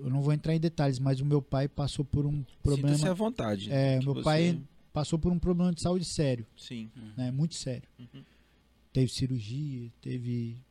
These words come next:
Speaker 1: N coisas aí.
Speaker 2: Algo que não é simples, né, de
Speaker 1: De jeito nenhum,
Speaker 2: Uhum.
Speaker 1: né? E um tratamento muito doloroso, inclusive,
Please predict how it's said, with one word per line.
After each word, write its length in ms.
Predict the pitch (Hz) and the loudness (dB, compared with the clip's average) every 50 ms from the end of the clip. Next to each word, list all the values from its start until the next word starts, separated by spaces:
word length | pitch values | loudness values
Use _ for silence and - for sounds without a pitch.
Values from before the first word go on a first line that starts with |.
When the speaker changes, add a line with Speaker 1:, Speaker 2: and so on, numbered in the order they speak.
| _ _ _ _ - 202 _ _ _ _ _ _ _ - | _ _ _ _ -20 -20 _ _ _ _ _ _ _ -6
Speaker 1:
N 220 | 143 147 156 165 147 | -2 -2 0 0 -2
coisas 500 | - - - 135 131 123 123 127 123 123 | -2 0 2 2 2 2 0 -2 -2 0
aí. 180 | 123 117 110 113 - | 0 0 -2 -6 -10
Speaker 2:
Algo 300 | - 123 127 135 143 139 | -12 -10 -8 -8 -10 -10
que 100 | - 156 | -10 -10
não 160 | 147 143 156 | -8 -6 -6
é 80 | 156 160 | -6 -6
simples, 580 | 151 - - - 131 120 104 - 110 101 92 107 | -8 -10 -10 -8 -8 -8 -10 -10 -12 -12 -10 -10
né, 160 | 123 127 120 | -10 -10 -6
de 180 | 123 139 139 135 | -4 -2 -2 -2
Speaker 1:
De 280 | 123 120 151 202 226 202 | -2 -2 -2 -2 0 -2
jeito 400 | 131 110 131 147 160 156 - 165 | -2 -2 -2 -2 -2 -4 -4 -4
nenhum, 240 | 170 143 117 110 110 113 120 120 - | -4 -2 -4 -4 -8 -12 -16 -16 -16
Speaker 2:
Uhum. 100 | 151 151 151 _ _ _ _ _ _ _ - | -18 -18 -18 _ _ _ _ _ _ _ -10
Speaker 1:
né? 280 | 131 120 117 120 123 123 - - - _ - - _ - _ _ _ _ _ _ - | -6 -2 0 0 -2 -2 -6 -12 -20 _ -20 -20 _ -20 _ _ _ _ _ _ -2
E 880 | 156 151 156 165 165 165 170 170 170 170 170 170 170 165 160 156 151 139 | 2 4 6 8 8 8 8 8 8 8 8 6 6 6 6 4 2 0
um 80 | 139 | -2
tratamento 560 | 123 - 151 151 - - 156 151 156 151 - 143 | -2 -2 -4 -2 -2 0 0 0 0 0 0 0
muito 200 | 143 156 170 - | 0 0 0 0
doloroso, 680 | - 180 165 160 151 139 131 131 135 147 156 151 127 127 | 0 2 4 4 4 4 4 2 2 2 2 2 0 0
inclusive, 600 | 127 - - 131 123 117 120 131 143 147 147 | 0 2 4 4 4 6 4 4 2 2 0